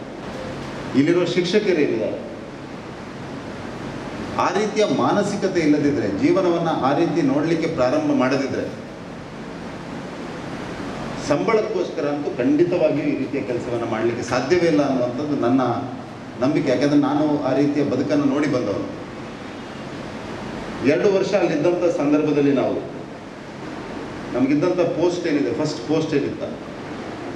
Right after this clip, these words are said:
ಅದು ರೋಡ್ ಹೆಡ್ನಿಂದ, ಅಂದ್ರೆ ರೋಡ್, ರೋಡ್ನಿಂದ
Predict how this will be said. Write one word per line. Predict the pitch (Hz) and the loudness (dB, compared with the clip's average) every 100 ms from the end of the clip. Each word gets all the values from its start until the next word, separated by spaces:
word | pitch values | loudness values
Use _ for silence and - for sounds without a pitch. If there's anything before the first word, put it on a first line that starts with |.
| - - 123 | -8 -6 0
ಅದು | 135 151 | 2 4
ರೋಡ್ | 185 156 | 4 2
ಹೆಡ್ನಿಂದ, | 151 147 131 113 | 2 4 2 2
ಅಂದ್ರೆ | 127 143 135 | 2 2 4
ರೋಡ್, | 170 165 - - - 123 | 4 2 -2 -6 -4 2
ರೋಡ್ನಿಂದ | 143 190 170 175 165 | 4 4 4 4 4